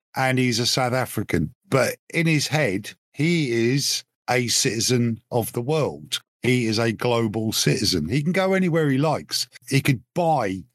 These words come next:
somewhere to live anywhere that he wants to go to. So he has no allegiance. So to him, China isn't an enemy. It isn't the bad guy. Russia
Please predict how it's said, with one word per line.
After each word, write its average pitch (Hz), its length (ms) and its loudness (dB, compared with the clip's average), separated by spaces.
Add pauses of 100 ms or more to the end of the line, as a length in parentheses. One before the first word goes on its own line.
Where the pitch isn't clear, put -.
(120)
somewhere 170 420 2
to 147 140 0
live 113 400 0 (180)
anywhere 120 680 2
that 110 140 -2
he 113 100 2
wants 117 340 0
to 113 100 -4
go 120 220 2
to. 76 340 -2 (220)
So 160 240 0
he 175 140 2
has 165 340 0
no 135 200 2
allegiance. 90 600 -2
So 147 360 2 (280)
to 151 140 0
him, 139 420 0
China 165 640 0
isn't 165 360 2 (100)
an 117 120 2
enemy. 82 520 0 (180)
It 120 160 0
isn't 147 340 2
the 120 80 -2
bad 104 320 0
guy. 85 360 0 (220)
Russia 175 540 0